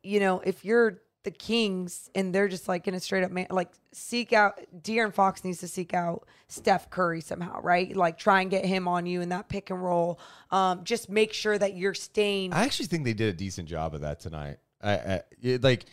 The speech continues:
Speaker 2: Curry's just you talk about this all the time.
Speaker 1: Yeah.
Speaker 2: He's like a soccer player.
Speaker 1: Yep.
Speaker 2: This guy does not stop. His conditioning is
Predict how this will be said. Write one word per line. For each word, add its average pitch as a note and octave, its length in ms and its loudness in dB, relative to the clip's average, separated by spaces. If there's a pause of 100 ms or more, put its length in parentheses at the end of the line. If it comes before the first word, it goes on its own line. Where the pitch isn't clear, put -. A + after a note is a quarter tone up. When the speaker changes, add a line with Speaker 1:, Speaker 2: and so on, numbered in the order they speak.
(320)
Speaker 2:
Curry's G#3+ 400 -6
just - 260 -8 (400)
you G#3+ 160 -8
talk B2 300 -6
about B2+ 160 -6
this - 140 -12
all F2 240 -4
the F2 100 -12
time. D#2 500 -12
Speaker 1:
Yeah. G3+ 380 -2
Speaker 2:
He's F3+ 220 -4
like G3+ 120 -2
a G3 40 -2
soccer E3 440 -8
player. A2 480 -4
Speaker 1:
Yep. - 320 4
Speaker 2:
This D#3+ 160 -4
guy E3+ 280 0
does D#3 220 -4
not C#3 320 -6
stop. - 480 -4
His C#3 160 -4
conditioning D#3+ 720 -6
is - 500 -6